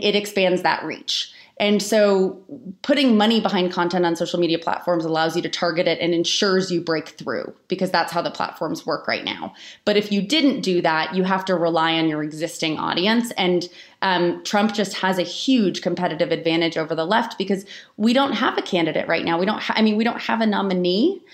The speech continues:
And so we don't have a center of gravity or leadership that's, that's able to kind of drive a consistent narrative to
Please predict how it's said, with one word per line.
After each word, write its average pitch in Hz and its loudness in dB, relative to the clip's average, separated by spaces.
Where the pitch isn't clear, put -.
And 226 2
so 247 0
we 226 2
don't 220 2
have 202 2
a 190 2
center 180 0
of 165 0
gravity 170 0
or 165 2
leadership 180 -2
that's, - -2
that's 180 -2
able 196 2
to 175 -6
kind 175 0
of 165 -4
drive 165 0
a 175 2
consistent 175 -4
narrative 175 0
to 185 -2